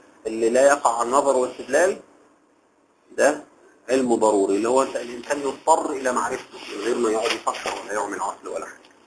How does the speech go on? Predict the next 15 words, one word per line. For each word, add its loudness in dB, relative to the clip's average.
ماشي؟ -10
وطبعًا 6
أنتوا 4
عارفين 2
التواتر 4
هو -4
إيه. -6
أما 8
العلم 8
المكتسب 4
فهو 6
الموقوف 6
على 8
النظر 8
والاستدلال. 0